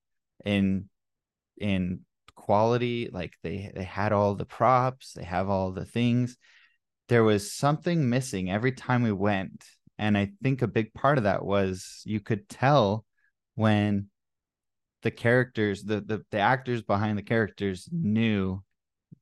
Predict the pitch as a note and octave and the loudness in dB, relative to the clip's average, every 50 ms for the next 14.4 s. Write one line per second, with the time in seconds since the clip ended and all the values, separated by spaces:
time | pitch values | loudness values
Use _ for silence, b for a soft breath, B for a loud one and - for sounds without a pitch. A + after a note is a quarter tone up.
0 | _ - G#2+ A#2 C3 D3 D3+ D#3 C#3+ B2+ A2 G#2 G#2+ G#2+ A2 G#2+ G#2 F#2+ - G#2+ | _ -14 -8 -2 4 6 6 6 6 6 4 4 4 2 2 0 -2 -4 -6 -8
1 | F2+ F2+ F2 F2+ F#2+ G#2+ G#2 _ _ _ _ _ _ _ _ _ - A2+ A2 G#2+ | -8 -6 -6 -8 -8 -10 -12 _ _ _ _ _ _ _ _ _ -6 -2 0 0
2 | G#2 G2+ G2+ G#2 A2 G#2+ F#2+ F#2+ G2+ G#2 G2+ - - - - - - - A#2 A#2+ | 2 2 4 4 4 2 2 -2 -10 -12 -10 -10 -10 -10 -10 -12 -12 -12 -12 -14
3 | - _ _ _ _ _ _ _ _ _ _ _ _ _ _ _ _ - - B2 | -16 _ _ _ _ _ _ _ _ _ _ _ _ _ _ _ _ -6 -2 0
4 | A2+ A2 A2 G#2+ G2+ G2+ G2+ G2+ G#2 G2 G2 F#2+ F#2+ G2 - G2+ - _ _ _ | 2 2 2 2 2 2 2 2 2 2 2 0 0 -4 -6 -10 -16 _ _ _
5 | _ - - A2 A#2 A2 - - A2 G#2 G2+ G2+ - - - - - _ - A2+ | _ -14 -6 -4 -2 -2 -2 -4 -6 -6 -6 -8 -10 -16 -20 -20 -20 _ -8 -6
6 | A2+ G#2 G2+ F#2+ G2 F#2 - - - F2 G2 - A2 G2 - - A2 G2+ G2+ G2 | -4 -2 -2 -2 -4 -6 -10 -12 -10 -10 -10 -8 -8 -8 -2 0 2 4 4 2
7 | G2 G2 - - F2+ F2+ F2 F2 F2+ F2+ - - - F#2+ - - G2 F#2+ F#2 F#2 | 2 -2 -6 -10 -10 -10 -8 -10 -10 -12 -12 -10 -12 -12 -10 -10 -10 -8 -6 -4
8 | F2+ F2+ F2 F2 F#2 F2+ E2+ F2+ F2+ F#2 F#2 F#2 F2+ F#2 - _ _ _ _ _ | -4 -4 -4 -4 -6 -8 -8 -6 -6 -6 -6 -8 -10 -12 -16 _ _ _ _ _
9 | - G2+ F2 F2 C#3 - _ _ - G2+ F#2 F2+ F2 - - F#2+ F2+ F2+ - - | -16 -12 -12 -12 -12 -14 _ _ -6 -4 -2 -2 -4 -4 -8 -10 -10 -8 -8 -8
10 | G2 F#2 F#2 - - - - G2 G2+ F#2+ F#2 - E2+ - - F#2+ F#2 F2+ - - | -8 -8 -8 -10 -14 -12 -8 -6 -6 -6 -6 -8 -12 -12 -8 -8 -8 -6 -8 -8
11 | E2+ E2 - - _ _ _ b b b b b b b b b b _ _ - | -8 -10 -10 -12 _ _ _ b b b b b b b b b b _ _ -20
12 | - - - - - - A2+ A#2 G2+ F#2 F2+ F2 - - _ _ - B2+ C3+ D3+ | -20 -18 -16 -16 -10 -4 -2 0 2 2 0 -2 -4 -10 _ _ 2 6 8 8
13 | E3 D3+ C3+ C3+ C3 - A2+ - - A2+ G#2+ G#2+ G#2 - G#2+ G2 G#2 A2+ A2 G2 | 10 8 8 6 4 0 -4 -2 0 0 2 0 0 -2 -4 -2 0 0 0 0
14 | F2 F2 - - - F2 E2+ | 0 -2 -2 -4 -6 -6 -6